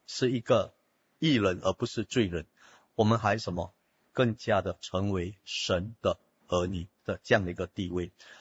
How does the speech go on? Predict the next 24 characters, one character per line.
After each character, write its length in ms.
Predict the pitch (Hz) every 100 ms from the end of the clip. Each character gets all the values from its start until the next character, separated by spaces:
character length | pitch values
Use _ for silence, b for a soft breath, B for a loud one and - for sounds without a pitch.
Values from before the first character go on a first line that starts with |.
| b
那 100 | -
既 160 | 90 214
然 240 | 180 147
承 180 | 156 135
受 220 | 135 147
儿 160 | 104 107
女 160 | 110 92
呢， 220 | 95 101
我 140 | 98
们 80 | 101
就 160 | - 131
可 160 | -
以 80 | 107
承 280 | - 92 101
受 180 | - 113
什 160 | 92 85
么？ 180 | 85 b b b -
神 400 | - 107 98 127
在 200 | 123 110
天 280 | - 127 123
上 280 | 123 101 95
给 160 | 95 104
我 160 | 95
们， 240 | 85 78